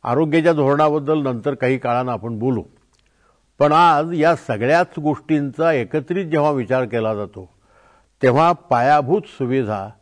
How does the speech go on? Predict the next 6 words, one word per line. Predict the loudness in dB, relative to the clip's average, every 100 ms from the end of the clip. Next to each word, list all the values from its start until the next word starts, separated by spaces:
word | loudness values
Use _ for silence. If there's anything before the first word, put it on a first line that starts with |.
| _ _ _
असं | -8 -4 0
विधान | 0 0 -2
केल्यानंतर | -2 -2 -2 -4 -8 -12 -14 -16 _ _ _ -4
पायाभूत | 0 2 0 0 -2
सुविधांचं | -4 -8 -4 -2 -2 -4 -6 -8 -6 -6 -6
अर्थव्यवस्थेमधलं | -10 -4 -2 0 0 -4 -8 -10 -10 -10 -8 -8